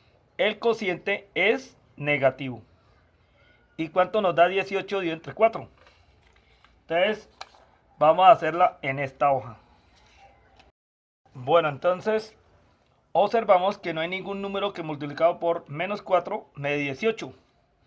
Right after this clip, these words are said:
Entonces, vamos a, a, a simplificarlo. Entonces, to-, hallamos el máximo común divisor de dieciocho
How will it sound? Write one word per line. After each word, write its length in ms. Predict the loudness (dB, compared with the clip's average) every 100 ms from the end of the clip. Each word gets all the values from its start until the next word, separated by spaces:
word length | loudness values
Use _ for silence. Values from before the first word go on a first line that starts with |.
| _ _ _
Entonces, 220 | 2 4
vamos 260 | 4 6
a, 220 | 6 6 4
a, 800 | 6 6 4 0 2 6 6 6
a 120 | 4 -2 -12
simplificarlo. 840 | -6 -6 -4 -6 2 2 2 -8 -16 _ _ _ _ _ _ _
Entonces, 340 | -2 0 0 2
to-, 220 | 0 4
hallamos 500 | 4 6 4 4 -2
el 160 | -6 -2
máximo 440 | -2 -2 -4 -6
común 280 | -6 -8 -8
divisor 480 | -8 -6 -4 -4 -6 _ _ _ _ _ _ _ _ _ _ _ _ _
de 240 | -4 -2 0
dieciocho 640 | 0 0 -2 -4 -6